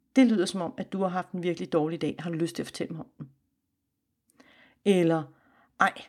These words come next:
jeg kan mærke, at jeg har så meget lyst til lige nu at skælde dig ud. Det vil jeg simpelthen lade være med, fordi jeg gider ikke være sådan en sur kælling længere." Det var bare to eksempler.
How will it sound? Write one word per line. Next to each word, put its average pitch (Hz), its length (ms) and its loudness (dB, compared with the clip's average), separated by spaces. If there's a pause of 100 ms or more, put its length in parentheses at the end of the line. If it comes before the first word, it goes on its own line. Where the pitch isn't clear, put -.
(420)
jeg 196 100 -2
kan 202 100 4
mærke, 196 200 4
at - 40 -2
jeg 220 80 0
har 202 60 -6
så - 260 2
meget 185 220 6
lyst 175 180 -2
til 190 120 0
lige 185 120 0
nu 185 140 -2
at 175 80 -4
skælde 156 220 -4
dig 180 100 2
ud. - 120 0 (200)
Det 190 80 -2
vil 180 60 -2
jeg 185 100 -2
simpelthen 196 260 0
lade 143 240 -2
være - 160 -2
med, 196 100 -4
fordi - 320 -10
jeg 185 80 -10 (120)
gider 214 280 10
ikke 180 120 -10
være 170 80 -8
sådan 165 140 -8
en 156 40 -10
sur 175 240 -8
kælling 147 300 -4
længere." 135 300 -6 (1120)
Det 165 80 6
var 151 60 6
bare 139 180 6
to 170 160 2
eksempler. - 340 -4